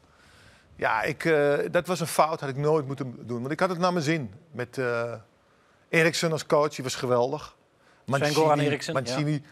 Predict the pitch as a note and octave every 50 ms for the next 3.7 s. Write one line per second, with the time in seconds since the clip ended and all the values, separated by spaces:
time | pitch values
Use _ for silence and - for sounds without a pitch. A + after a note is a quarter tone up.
0 | - _ - - C3+ C#3 - - D3 B2 A#2+ A2+ - - - - - A#2+ - C3
1 | B2+ B2 G#2+ A#2 B2 B2 A#2 G#2+ - _ - A3 G#3 G#3+ G#3 F#3 D3+ - C#3 C3
2 | C3 A2+ A#2 A#2+ B2 A#2+ B2 B2+ A2+ G2+ A2+ G2 A2+ - - - A#2+ A#2+ C3 D3
3 | D#3 D#3 C#3+ C3+ B2 A#2 G#2 - C3 A#2 A#2+ A#2 A#2